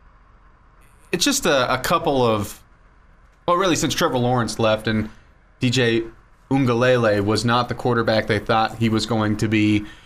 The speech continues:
Uh, the offense was horrid. Make a change there with coordinator.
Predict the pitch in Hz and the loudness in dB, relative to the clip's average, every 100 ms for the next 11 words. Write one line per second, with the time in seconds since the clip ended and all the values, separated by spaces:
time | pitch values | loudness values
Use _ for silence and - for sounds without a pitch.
0 | - - 104 104 110 101 123 123 123 107 | -10 -4 -2 -2 -2 0 0 -2 -2 -4
1 | 92 - 104 95 - - 117 113 110 - | -4 -4 -2 -2 -6 -2 0 2 2 0
2 | 107 - - - - 107 123 135 - 123 | -4 -12 -20 -16 -4 0 0 -2 0 0
3 | 117 107 117 113 113 113 113 - - - | 0 0 0 2 2 2 0 -4 -20 -20
4 | - - 127 123 113 113 110 110 107 107 | -16 -4 0 2 2 2 2 2 2 0